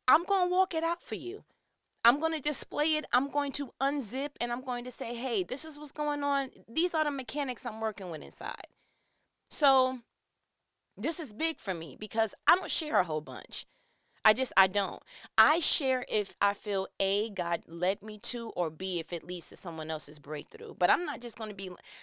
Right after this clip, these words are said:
like, I'm not the person that makes social media her diary. You feel me? Like, that's just not how I get down. That's not my posture at all.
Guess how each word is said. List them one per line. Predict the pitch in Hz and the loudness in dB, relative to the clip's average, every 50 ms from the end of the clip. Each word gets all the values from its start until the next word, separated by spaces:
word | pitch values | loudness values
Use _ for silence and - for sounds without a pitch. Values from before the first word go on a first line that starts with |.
| - - | 0 2
like, | 185 190 - | 2 4 4
I'm | - 262 269 | 4 2 4
not | 254 262 - | 2 0 0
the | 240 | -2
person | - - 233 220 214 - - 196 185 | -4 -2 -2 -2 -2 -2 -4 -4 -2
that | 180 180 180 | -2 -2 -2
makes | 185 180 180 | -4 -4 -4
social | - - 185 175 - - 175 | -4 -6 -6 -4 -6 -6 -6
media | 175 160 156 - - - - | -6 -8 -6 -6 -6 -6 -4
her | 180 170 | -4 -2
diary. | 165 156 147 - - 101 98 - - - - | 0 0 0 0 -4 -6 -8 -10 -10 -10 -8
You | 190 226 | -8 -6
feel | - 254 240 226 | -2 -2 -2 -2
me? | 233 233 240 233 - _ _ _ | -4 -6 -8 -10 -14 _ _ _
Like, | - 190 185 | 0 2 4
that's | 220 233 254 - | 6 4 4 2
just | - 220 - | -2 -4 -2
not | 214 202 185 180 | -2 -2 0 0
how | 190 175 160 | 0 0 0
I | 160 160 | -2 -4
get | 160 - 147 139 - | -6 -6 -8 -8 -8
down. | 156 156 160 | -8 -6 -4
That's | 160 165 - | -4 -4 -4
not | 180 - - | -6 -4 -4
my | 160 | -4
posture | 160 - - 160 156 156 - - - | -4 -2 -2 -2 -2 -2 -4 -6 -6
at | - | -2
all. | - 67 - 64 - - | -2 0 0 -2 -4 -6